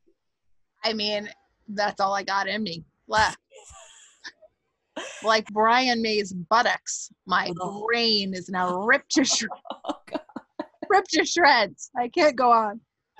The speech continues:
Speaker 2: I don't know if that's a sentence you really want to
Speaker 1: Oh, yeah, r-, ripped to
Speaker 2: say.
Speaker 1: shreds brain is bad.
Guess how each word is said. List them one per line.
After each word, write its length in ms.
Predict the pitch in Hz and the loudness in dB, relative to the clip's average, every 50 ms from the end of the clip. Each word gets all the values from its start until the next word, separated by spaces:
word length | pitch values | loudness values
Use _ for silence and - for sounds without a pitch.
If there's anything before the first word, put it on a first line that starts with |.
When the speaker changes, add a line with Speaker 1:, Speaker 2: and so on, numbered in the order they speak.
| - - - - - - - - - - 605 622 - - | -14 -12 -12 -12 -12 -14 -16 -16 -18 -18 -18 -18 -14 -8
Speaker 2:
I 180 | 269 302 311 311 | -2 0 2 2
don't 180 | 311 302 294 | 2 2 0
know 220 | 262 262 247 240 233 | -2 -2 -2 -2 -2
if 100 | 262 262 | -2 -2
that's 220 | 262 226 226 226 | -2 -2 -2 -2
a 80 | 214 196 | -6 -10
sentence 460 | - - 208 185 120 160 180 - 208 | -8 -6 -6 -6 -8 -8 -10 -8 -6
you 100 | 185 175 | -4 -4
really 300 | 170 175 170 165 160 160 | -2 -2 -4 -4 -4 -6
want 340 | 156 151 156 160 160 151 - _ _ - | -8 -8 -10 -10 -12 -12 -14 _ _ -10
to 320 | 180 165 160 160 175 190 - _ _ _ _ _ _ _ _ _ _ _ _ _ - | -8 -8 -6 -8 -8 -10 -12 _ _ _ _ _ _ _ _ _ _ _ _ _ -4
Speaker 1:
Oh, 60 | 220 | -2
yeah, 140 | 202 196 180 | 0 0 0
r-, 180 | 185 180 180 - | -2 -4 -8 -6
ripped 220 | - 277 - - - | -6 -6 -6 -6 -8
to 80 | 196 | -12
Speaker 2:
say. 80 | 170 - | -12 -8
Speaker 1:
shreds 300 | 185 185 185 180 - _ _ _ | -8 -8 -8 -8 -12 _ _ _
brain 300 | - 165 170 170 165 151 - | -12 -10 -10 -10 -12 -12 -14
is 120 | - - | -16 -14
bad. 340 | - 113 - - - - | -10 -8 -8 -6 -8 -8